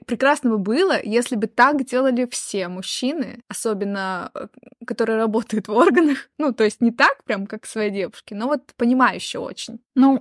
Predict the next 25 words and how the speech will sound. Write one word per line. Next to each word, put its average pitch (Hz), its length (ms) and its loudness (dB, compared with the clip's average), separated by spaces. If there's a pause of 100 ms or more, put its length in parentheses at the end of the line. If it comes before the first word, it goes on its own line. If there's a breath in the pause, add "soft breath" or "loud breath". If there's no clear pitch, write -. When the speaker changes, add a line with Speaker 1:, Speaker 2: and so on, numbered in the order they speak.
(120)
Speaker 2:
там, 277 180 0
кстати, 277 360 0
между 262 400 2
моментом, 254 460 4
где 208 160 2
он 220 160 4
узнаёт 220 640 0
про 208 180 -2
то, 214 140 0
что 214 160 -4
девушку 196 720 0
какую-то 190 540 2
опоили 202 520 0
и 190 80 0
изнасиловали, 240 680 2
и 208 180 0
между 202 380 2
тем, 220 220 0
что 208 120 -4
это 202 100 -4
была 202 380 4
Ан-, 277 280 2 (140)
э, 214 200 0
Ханна, 294 320 -4
проходит 240 480 0